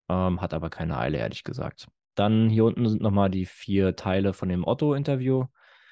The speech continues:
was ich mit Otto Bulletproof gemacht habe. Der sollte jetzt ja hinreichend bekannt sein, der gute Mann.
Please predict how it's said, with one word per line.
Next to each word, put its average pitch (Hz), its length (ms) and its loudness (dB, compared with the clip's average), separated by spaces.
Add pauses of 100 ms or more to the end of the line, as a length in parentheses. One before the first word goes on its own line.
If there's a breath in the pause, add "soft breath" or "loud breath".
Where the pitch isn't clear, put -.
(180 soft breath)
was 98 180 -8
ich 101 80 -12
mit 104 160 -4
Otto 101 220 -2
Bulletproof 131 480 0
gemacht 117 340 -4
habe. 110 200 0
Der 98 100 0
sollte 92 240 -4
jetzt 92 240 -6
ja 92 80 -4
hinreichend 95 540 -2
bekannt 120 320 -6
sein, 120 120 -2
der 117 100 0
gute 113 200 -2
Mann. 104 360 0